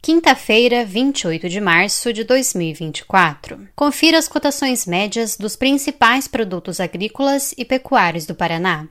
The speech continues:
Feijão carioca, em média, duzentos e vinte e três reais e quarenta e sete centavos, saca de sessenta quilos.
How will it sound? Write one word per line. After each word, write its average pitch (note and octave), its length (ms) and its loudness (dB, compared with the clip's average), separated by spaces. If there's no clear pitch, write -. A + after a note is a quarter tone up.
Feijão B3 380 2
carioca, A#3+ 720 2
em C4 180 0
média, G#3 440 0
duzentos A#3 500 -4
e C4 80 -2
vinte C4 220 -2
e - 40 -8
três B3 300 0
reais A3 560 0
e B3+ 60 -6
quarenta C#4 320 0
e C4 80 -2
sete E3+ 300 -4
centavos, A3 760 -2
saca B3+ 480 0
de C4+ 120 -6
sessenta G3 580 -6
quilos. F3+ 680 -10